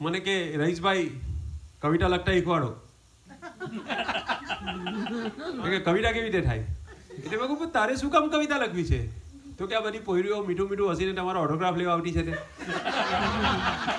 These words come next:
એટલે મેં કીધું કે, "ભાઈ, એ બધી બહેનો છે, કવિતા પ્રેમી હોય છે, એ કવિ પ્રેમી નથી હોતી. એ કવિતા પ્રેમી હોય છે." તો કે, "એ હું જોઈ લેવા, તમે મને કવિતા લખતા શીખ-, શીખવાડો, બાકીનું મને આવડતું છે."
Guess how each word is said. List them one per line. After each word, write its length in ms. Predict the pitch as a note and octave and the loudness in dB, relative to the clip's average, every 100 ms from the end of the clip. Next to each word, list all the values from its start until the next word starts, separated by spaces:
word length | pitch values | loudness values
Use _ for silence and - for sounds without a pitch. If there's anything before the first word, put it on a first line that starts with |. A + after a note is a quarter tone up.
| B3+ - - - A3+ F3+ F#3+ F3 - - - - - - - A3+ | 2 2 -2 -2 -2 -2 -4 -4 -6 -6 -10 -8 -10 -10 -8 -4
એટલે 140 | A3+ F#3 | -2 0
મેં 200 | F3 G3 | 0 0
કીધું 200 | F#3 G#3+ | -2 0
કે, 80 | G#3+ | 2
"ભાઈ, 220 | D3 D#3 | 2 2
એ 100 | F3+ | 2
બધી 220 | D#3 E3 | 0 0
બહેનો 300 | D3+ C3 D3+ | 2 2 2
છે, 140 | D#3+ | 0
કવિતા 360 | A3 C3+ D3 E3 | 0 0 0 0
પ્રેમી 300 | - D#3+ E3+ | 2 2 4
હોય 180 | E3+ F3 | 4 2
છે, 220 | G#3+ C#4+ D4+ - - - - | 2 -2 -6 -18 -20 -20 -8
એ 80 | C#3+ | -4
કવિ 280 | D3 C#3 E3 | 0 2 2
પ્રેમી 280 | F3+ F3+ F3 | 2 0 0
નથી 220 | E3 D#3 | 2 2
હોતી. 320 | C3 A2 - - - G4+ E4+ B3 - - - A#3+ - C4 B3+ - - - B3+ B3+ A#3+ - A3+ F3 | 2 0 -2 -6 -6 -4 -2 -2 0 0 2 0 0 0 0 -2 -2 -4 -4 -4 -4 -4 -4 -2
એ 40 | |
કવિતા 360 | D3 G#3+ A#3+ G3+ | 6 8 10 8
પ્રેમી 280 | - B2+ A#2+ | 6 4 2
હોય 140 | G#2+ | 0
છે." 580 | F2+ - - - - B3+ | -2 -6 -8 -12 -14 -12
તો 180 | - F#3 | -4 0
કે, 0 | |
"એ 200 | A#3+ A#3+ | 4 4
હું 180 | C4 | 4
જોઈ 180 | B3+ B3+ | 4 4
લેવા, 220 | B3 A3+ | 4 4
તમે 200 | F#3 F#3 | 4 4
મને 160 | G#3 A3 | 4 4
કવિતા 300 | G#3+ G#3+ A3+ | 4 2 4
લખતા 260 | A3 A3 A3+ | 4 2 2
શીખ-, 360 | G#3 G3+ F#3 | 0 0 -2
શીખવાડો, 540 | G3+ G3 F3+ A3 A3+ G3 | 0 0 0 4 4 4
બાકીનું 340 | E3 F#3+ G3 | 2 2 2
મને 120 | G3 | 4
આવડતું 340 | F#3+ G3 F#3+ D3 | 4 2 2 2
છે." 160 | A2+ | 0